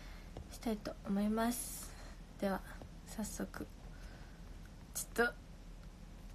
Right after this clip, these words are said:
来るかな、本人。ちょっとね。あ、やばい。なんか来すぎて消え、消えたかもしれん。じゃあもう最初、これいこう。ももるん！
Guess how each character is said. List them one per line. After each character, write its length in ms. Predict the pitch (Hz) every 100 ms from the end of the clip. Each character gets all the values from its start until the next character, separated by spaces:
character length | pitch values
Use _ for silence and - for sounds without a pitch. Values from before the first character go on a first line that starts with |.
| - - - - - - - - - - -
来 100 | 220
る 60 |
か 140 | 233 180
な、 80 | 170 -
本 140 | 160
人。 100 | 190 - - -
ち 60 |
ょ 20 | -
っ 20 | -
と 60 |
ね。 200 | 160 - - - - - - - - - - - - - - - - -
あ、 100 | 196
や 120 | 214
ば 140 | 220 202
い。 100 | - - -
な 120 | 220
ん 40 | 220
か 80 | 214
来 140 | -
す 160 | - 285
ぎ 100 | 220
て 160 | 196 - -
消 180 | 277
え、 40 | 285
消 220 | - 285 294
え 20 |
た 140 | 208
か 100 | -
も 120 | 165
し 180 | 175 202
れ 80 | -
ん。 40 | - - - - - - - - - - - - - - - - - - - - - - - -
じ 80 | -
ゃ 40 | 175
あ 20 |
も 140 | 170
う 40 | 190
最 160 | 190
初、 160 | 185 208
こ 160 | - 240
れ 60 |
い 40 | 233
こ 140 | 233 - - - - -
う。 40 | 269
も 80 |
も 120 | 339 370
る 100 | 262
ん！ 100 | 190